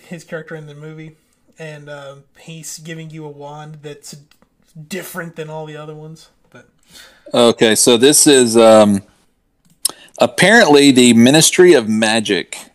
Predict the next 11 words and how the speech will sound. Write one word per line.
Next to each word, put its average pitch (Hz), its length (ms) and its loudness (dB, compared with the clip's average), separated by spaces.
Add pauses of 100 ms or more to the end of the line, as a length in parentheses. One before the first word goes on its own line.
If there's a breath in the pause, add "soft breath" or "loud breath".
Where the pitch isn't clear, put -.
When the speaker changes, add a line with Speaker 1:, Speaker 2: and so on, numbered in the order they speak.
(140)
Speaker 2:
uh, 98 220 -2
labeled 113 500 -2
the 104 100 -6
three 120 280 -4
curses 110 580 -4
the 104 180 -4
unforgivable 117 800 -2
curses 107 540 -6
in 104 180 -16
seventeen 110 800 -4
seventeen. 95 840 -8